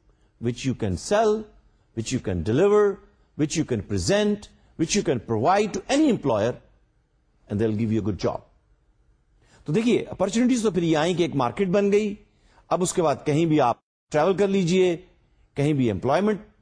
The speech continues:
انویسٹمنٹ۔ Take your money, invest anywhere you like. No barriers, not anymore. Same is the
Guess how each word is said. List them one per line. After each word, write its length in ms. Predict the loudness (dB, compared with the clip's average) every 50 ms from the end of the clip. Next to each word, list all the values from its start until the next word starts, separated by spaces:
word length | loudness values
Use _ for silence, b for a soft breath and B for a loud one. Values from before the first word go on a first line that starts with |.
| _ -20 _ _ _ _
انویسٹمنٹ۔ 640 | -2 0 2 2 0 -2 -2 -2 -2 -2 -2 -4 -8 _ _ _ _ _ _ _ _ _ _ _ _ _ _ _ _ _ _ _ _ _ _ _ -4 -4
Take 160 | -2 0 -2
your 120 | 0 0 0
money, 220 | 0 0 0 -2 -4 -8 _ _ _ _ _
invest 380 | -4 -2 -2 -2 -2 -4 -6 -6 -4
anywhere 280 | -2 0 0 0 0 0
you 60 | 0 0
like. 360 | -2 -2 -4 -6 -10 _ -20 _ _ _ _ _ _ _ _ _ _ _ _ _ _ _ _ _ _ _ _ _ _ _ _ _ -4
No 100 | -4 -2
barriers, 460 | 0 0 0 0 0 -2 -4 -4 -8 -16 -20 _ _ _ _ -6
not 160 | -6 -4 -2 -2
anymore. 320 | 0 0 0 -2 -4 -6 -12 _ _ _ _ _ _ _ _ _ _ _ _ _ _ _ _ _ _ _ _ _ -6
Same 300 | -2 0 2 4 4 4
is 100 | 4 2
the 140 | 0 0